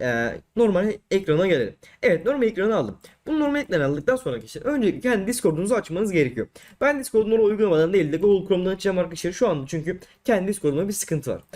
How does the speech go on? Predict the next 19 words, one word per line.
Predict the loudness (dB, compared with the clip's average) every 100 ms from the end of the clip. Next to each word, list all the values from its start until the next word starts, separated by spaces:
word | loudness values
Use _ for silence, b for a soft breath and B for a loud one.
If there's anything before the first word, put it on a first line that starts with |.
| B -8
Şimdi | -2 2
öncelikle | 4 2 2
kendi | -2 -2
Discord, | -4 -4 -4 -2
e, | -2 0 -2
Discord'umuzu | 0 0 0 0
açtık | 0 -2 -2
ve | 0
hesabımıza | 2 0 0 -2
giriş | -4 -4 -2
yaptık | -2 -2 -8
arkadaşlar. | -8 -8 -10 -14 B B B
Discord'umuza | -8 -4 -2 0 0
giriş | -2 -2
yapıp | -4 -2
hesabımıza | 0 0 -2 -4
giriş | -6 -4
yaptıktan | -6 -4 -2 -2
sonra | -2 -6